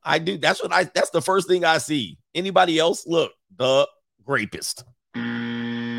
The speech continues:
It's like, it's right there. It's right there in the living color. Man, y'all need a new name. Counselors, what do y'all need? Y'all need a new name, because that's not a good name. Somebody even said they tried to get somebody, therapist tried to get him,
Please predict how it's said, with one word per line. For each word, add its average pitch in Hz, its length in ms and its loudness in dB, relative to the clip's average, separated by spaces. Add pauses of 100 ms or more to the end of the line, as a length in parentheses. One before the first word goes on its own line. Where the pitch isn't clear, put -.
(560)
It's - 220 -6 (180)
like, - 120 -8 (220)
it's 139 200 -10
right 135 260 -4
there. 139 300 -4 (320)
It's 156 140 -4
right 180 280 2
there 185 180 0
in 180 80 0
the 175 80 -2
living 185 320 0
color. 175 420 4 (680)
Man, 131 200 0
y'all 196 180 8
need 196 180 0
a 131 60 4
new 139 220 2
name. 117 360 4
Counselors, 160 800 -2 (140)
what 139 120 -6
do 160 40 -2
y'all 135 200 2
need? 117 220 -2
Y'all 127 140 4
need 170 140 0
a 143 60 0
new 135 160 -2
name, 113 360 -2
because 107 200 -10
that's 131 200 0
not 127 160 -2
a 110 40 -2
good 107 200 -4
name. 92 320 -6 (920)
Somebody 175 360 2
even 120 220 -4
said 151 300 2
they 110 140 -2
tried 101 280 -2
to 98 40 -8
get 98 160 -8
somebody, 95 400 -4 (140)
therapist 101 400 -6
tried 95 160 -2
to 90 60 -10
get 98 160 -4
him, 87 180 -6